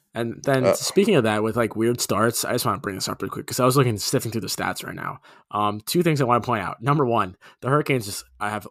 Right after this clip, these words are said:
Speaker 1: one point five goals against per game, which is absurd. Um, I thought their goaltending was gonna be terrible.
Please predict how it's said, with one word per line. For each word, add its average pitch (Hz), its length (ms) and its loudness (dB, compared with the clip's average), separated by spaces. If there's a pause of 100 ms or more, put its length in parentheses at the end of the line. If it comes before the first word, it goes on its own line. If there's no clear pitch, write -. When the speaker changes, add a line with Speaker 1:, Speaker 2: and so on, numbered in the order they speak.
Speaker 1:
one 139 320 2
point 120 240 0
five 104 280 2
goals 98 220 -6
against 90 260 -12
per - 100 -14
game, 71 280 -14
which 82 180 -14
is 90 280 -10
absurd. 104 500 -2 (400)
Um, 73 340 -4
I 113 100 -2
thought 113 160 2
their 107 100 -2
goaltending 113 300 0
was 110 100 -2
gonna 127 80 -2
be 123 80 0
terrible. 113 580 0